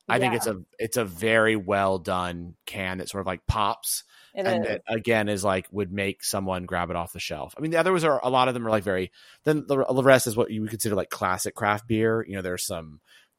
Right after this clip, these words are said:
Speaker 1: there's some, you know, really classic, like the Victory,
Speaker 2: Yeah.
Speaker 1: et cetera, that, that is cool and we all know. But I think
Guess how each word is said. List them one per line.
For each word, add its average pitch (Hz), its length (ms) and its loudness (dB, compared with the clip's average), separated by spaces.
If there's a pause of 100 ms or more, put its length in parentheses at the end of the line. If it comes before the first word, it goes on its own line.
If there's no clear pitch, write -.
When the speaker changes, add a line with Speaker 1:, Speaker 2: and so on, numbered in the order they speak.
Speaker 1:
there's 95 180 -2
some, 95 160 -2
you 92 80 -4
know, 87 180 -4
really 127 320 6
classic, 104 400 2
like 98 140 -2
the 104 80 -8
Victory, 98 1000 0
Speaker 2:
Yeah. 196 100 -2
Speaker 1:
et 104 80 -4
cetera, 98 340 2
that, 98 180 -2
that 107 220 0
is 113 120 -2
cool 165 280 8
and 120 60 4
we 113 100 4
all 101 140 4
know. 107 280 4
But 104 120 2
I 104 40 2
think 117 240 -2